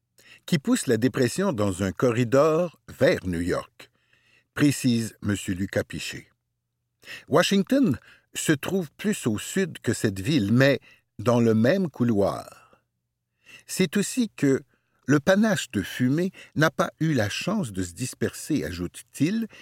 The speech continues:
et continue donc à former une masse compacte très épaisse qui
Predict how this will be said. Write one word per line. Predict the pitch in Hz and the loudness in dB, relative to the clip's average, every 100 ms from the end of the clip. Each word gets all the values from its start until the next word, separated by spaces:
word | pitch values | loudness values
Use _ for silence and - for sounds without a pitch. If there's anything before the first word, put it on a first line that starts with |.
| - - | -18 -2
et | 160 | 0
continue | - 233 277 - 202 160 | 2 0 0 0 0 2
donc | 127 135 175 - | 2 2 2 0
à | 107 | 0
former | 139 120 127 | 0 2 2
une | 120 98 101 | 2 2 2
masse | 107 98 - | 2 0 -4
compacte | - 226 - 151 - _ 104 - - | -2 -2 0 -2 -2 _ -10 -10 -6
très | - 233 120 | -2 0 0
épaisse | - 101 127 - - - - | 0 0 -2 -4 -14 -20 -10
qui | - 185 | -4 -4